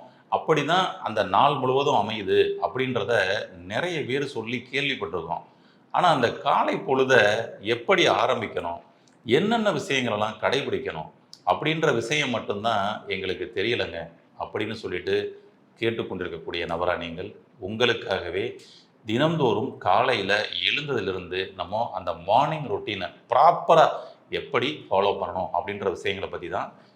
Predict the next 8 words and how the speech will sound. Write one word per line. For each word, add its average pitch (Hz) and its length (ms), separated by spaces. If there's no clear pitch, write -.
இந்த 117 240
பதிவுல 98 380
பார்க்க 85 220
போறோம். 80 320
வாங்க 87 240
பார்க்கலாம். - 360
சுவாசி 165 240
ஹெல்த் 139 260